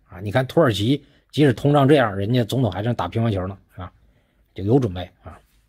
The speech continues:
这就是金融啊，对吧？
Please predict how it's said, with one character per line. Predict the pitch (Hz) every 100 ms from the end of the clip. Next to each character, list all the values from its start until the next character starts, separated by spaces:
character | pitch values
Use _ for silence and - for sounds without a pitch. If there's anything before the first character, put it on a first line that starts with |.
| _ _ _ _ _ _ _ _ _ _ _ _ _ _ _ _ _ _ _ _ _ _ _ -
这 | -
就 | 151 120
是 | 98
金 | - 143
融 | 110 92
啊， | 95 - -
对 |
吧？ | 90 90